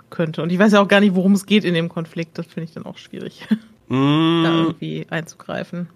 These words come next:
Speaker 1: Ja.
Speaker 2: Aber du kannst, das kann ich dir sagen, du ziehst dich ja so ein bisschen aus, aus, aus dem Effektgewitter so ein bisschen raus.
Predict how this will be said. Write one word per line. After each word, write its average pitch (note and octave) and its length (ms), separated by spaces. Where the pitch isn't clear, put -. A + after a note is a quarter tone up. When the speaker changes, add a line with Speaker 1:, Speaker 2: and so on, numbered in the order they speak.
Speaker 1:
Ja. E3+ 100
Speaker 2:
Aber A#2+ 300
du B2+ 200
kannst, C#3+ 760
das A#2+ 140
kann B2+ 180
ich B2 100
dir A#2 120
sagen, A2 360
du A2+ 220
ziehst - 400
dich C#3+ 100
ja D3 100
so C3 100
ein B2 100
bisschen C#3 340
aus, A2+ 240
aus, - 300
aus A#2 140
dem A#2 160
Effektgewitter A2+ 720
so G2+ 100
ein F2+ 100
bisschen G2 280
raus. E2+ 460